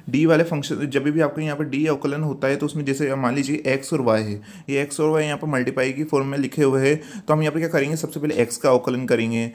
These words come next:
फिर यहाँ पर इसको छोड़ के फिर वाई का अवकलन करेंगे, तो इस प्रकार हम अवकलन करते हैं। लेकिन जब del वाले अवकलन होते हैं कि जैसे मान लीजिए कि हमें वाई के सापेक्ष अवकलन करना है, तो इस कंडीशन में हम एक्स को क्या मानते हैं, अचर यानी कांस्टेंट वैल्यू मानते हैं, और यहाँ पर हम वाई का अवकलन कर देंगे जो कि क्या आ जाएगा, वन, तो यहाँ पर हमारा आंसर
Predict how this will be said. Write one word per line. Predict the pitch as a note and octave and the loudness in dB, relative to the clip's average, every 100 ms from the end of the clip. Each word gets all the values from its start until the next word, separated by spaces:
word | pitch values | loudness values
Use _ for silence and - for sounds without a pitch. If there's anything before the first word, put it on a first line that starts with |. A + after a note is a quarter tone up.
| G#3 - - | -12 -14 0
फिर | D#3+ | 2
यहाँ | D#3+ C#3+ | 4 2
पर | |
इसको | D#3 D#3 | 2 -2
छोड़ | D#3 C#3+ | 0 0
के | D3+ | 0
फिर | D#3 D#3+ | 2 4
वाई | C3+ A#2+ | 4 2
का | A#2 | 2
अवकलन | B2+ B2+ C3 C3 | 0 0 -4 0
करेंगे, | B2 A#2+ A#2+ A#2+ | 0 2 0 -2
तो | B2 | -2
इस | D3+ | -2
प्रकार | D3+ D#3 D#3+ | 0 2 2
हम | D#3+ | 2
अवकलन | D3 C3+ C3+ C3+ | 0 -2 -4 -2
करते | A#2 G#2+ | -2 -2
हैं। | A2 G#2+ - - - | -4 -4 -14 -14 -2
लेकिन | A#2 A#2+ D#3+ | 0 0 0
जब | E3 D3 | 0 0
del | A#2 B2 | 2 2
वाले | D3 E3 | 4 4
अवकलन | D#3+ B2+ D3+ | 4 2 0
होते | D#3 B2+ D3 | 0 -2 -2
हैं | |
कि | D3+ | 0
जैसे | C#3 D#3 | 0 -2
मान | C#3+ C3+ | -2 -2
लीजिए | C3+ C3+ | -2 -2
कि | |
हमें | D3+ D#3 | 0 2
वाई | B2+ A#2+ | 4 2
के | A#2+ | 0
सापेक्ष | - C#3 D3+ D3 | -2 -4 -2 0
अवकलन | A#2+ B2+ C3 C#3 | 0 0 -4 -2
करना | A2 G#2 | 0 0
है, | G#2 G#2+ G#2+ - - | 0 -4 -6 -16 0
तो | D#3 | 2
इस | D#3 - D#3 | 2 -2 -6
कंडीशन | - D3 C#3+ C#3+ D3+ | 0 2 4 2 0
में | D#3 | 0
हम | E3 E3 | 0 2
एक्स | B2 B2 | 0 0
को | - D#3 | -4 0
क्या | D#3+ | 2
मानते | D#3+ D3+ D3 E3+ | 2 0 -2 -4
हैं, | - | 0
अचर | - D#3 D3 | 0 0 -2
यानी | D3 | -4
कांस्टेंट | D#3 B2 A#2+ D3+ D3 | 0 2 2 0 0
वैल्यू | C3+ C3+ | 2 2
मानते | C#3+ B2 A#2 D#3+ | 2 0 2 0
हैं, | D#3+ - F#3+ | 0 -8 -4
और | B2+ | 0
यहाँ | B2+ | 2
पर | D3+ | 2
हम | D3 | 2
वाई | B2 A#2+ | 2 2
का | C3 | 2
अवकलन | C3+ C#3+ D3 | 2 0 -2
कर | C3+ | -2
देंगे | A#2+ C3+ | -2 -4
जो | C#3 | -6
कि | C#3 | -6
क्या | C#3 B2+ | -2 2
आ | |
जाएगा, | C#3+ E3 | 4 4
वन, | A#2+ G#2+ | 4 0
तो | G#2+ - B2 | -4 -6 -4
यहाँ | B2+ B2 | -2 0
पर | |
हमारा | C#3 B2 B2 | 0 2 2
आंसर | A#2 - | 0 -4